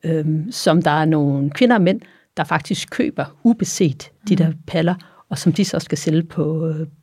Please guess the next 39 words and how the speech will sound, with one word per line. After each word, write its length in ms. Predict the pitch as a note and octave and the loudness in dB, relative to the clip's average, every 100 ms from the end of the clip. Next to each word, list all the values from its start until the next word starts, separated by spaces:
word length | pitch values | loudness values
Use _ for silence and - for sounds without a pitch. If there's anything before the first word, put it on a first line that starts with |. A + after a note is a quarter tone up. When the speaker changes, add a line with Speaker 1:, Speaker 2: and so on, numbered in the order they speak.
| _ | _
Speaker 1:
på, 400 | - D#3+ E3+ D#3+ - | -6 -6 -4 -8 -8
på, 160 | - - | -12 -8
på 100 | - | -2
markedet. 580 | D#3+ D3+ D#3+ F3 D#3+ D#3+ - - - _ _ - | -2 0 -2 -2 -4 -6 -20 -20 -20 _ _ -12
Og 140 | C#3 | 0
de 80 | C4 | 0
skal 140 | - | 0
jo 60 | G3 | -2
sælge 180 | F3+ F#3 | 0 0
det 80 | |
til 140 | G3 F3+ | 0 0
nogen. 220 | D#3+ F3 - _ _ _ _ _ _ _ | 0 -2 -6 _ _ _ _ _ _ _
Så 120 | - F#3+ | -6 -2
de 100 | C4+ | 2
skal 120 | A3 | 2
jo 60 | |
sælge 220 | F3+ G#3 G#3 | 2 2 2
det 80 | |
til 140 | G#3+ F3 | 2 2
nogen, 200 | E3+ F#3+ - _ | 4 2 -4 _
der 60 | D#3+ | 0
gerne 240 | F3 F#3 | 2 2
vil, 120 | F#3+ F3+ | 2 0
vil, 480 | E3 D#3 D3 D#3+ E3 | 0 0 -2 -6 -2
vil 140 | F#3 F3 | -2 0
købe 200 | F3 F#3+ | 0 2
det. 40 | F#3+ | 2
Og 100 | E3 | 2
det 60 | |
er 40 | G#3 | 2
jo 60 | |
dårlig 300 | F#3+ A3 B3+ | 2 2 2
kvalitet, 460 | A#3+ D3+ C#3 A#3 F#3 | 0 -6 -2 -2 -2
det 80 | F3 | -2
er. 100 | E3+ | 0
Altså, 220 | F#3+ F3+ | 0 0
jo 40 | F3 | -2
flere 180 | A#3+ A3+ | 0 0
pletter, 400 | - F#3+ G3+ | 2 2 2